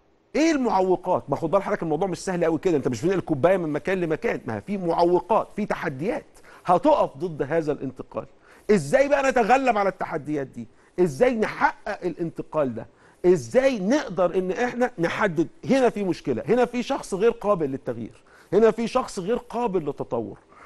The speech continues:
مش عارف أحيده ولا أحيد تأثيره، بيشع فكر وطاقة سلبية في كل المحيطين بيه، كل الناس اللي حواليه بيكرهوه، كل، هو بقى عقبة في طريق تقدم المؤسسة.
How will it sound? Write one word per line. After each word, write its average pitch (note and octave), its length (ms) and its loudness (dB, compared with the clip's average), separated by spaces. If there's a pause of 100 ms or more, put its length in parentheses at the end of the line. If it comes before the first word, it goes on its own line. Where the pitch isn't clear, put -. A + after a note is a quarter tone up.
مش G#3 200 4
عارف B3 240 2
أحيده F#3 480 -2
ولا E3 160 2
أحيد G3 320 -2
تأثيره، F3 480 -6
بيشع G#3 800 0 (420)
فكر - 460 -2
وطاقة F#3+ 1080 2
سلبية G#3+ 480 2
في A3 100 -4
كل G#3+ 160 -2
المحيطين E3+ 520 -4
بيه، B2 120 -8 (420)
كل D#4 260 4
الناس C#4+ 320 -2
اللي C4+ 200 2
حواليه B3+ 540 0 (540)
بيكرهوه، A3+ 560 2 (720)
كل، D4 360 4
هو C4 260 2
بقى G3+ 320 -4 (120)
عقبة F3 580 -2
في G#3 240 -6
طريق G#3 380 -2 (220)
تقدم F3+ 460 -2
المؤسسة. D3 560 -6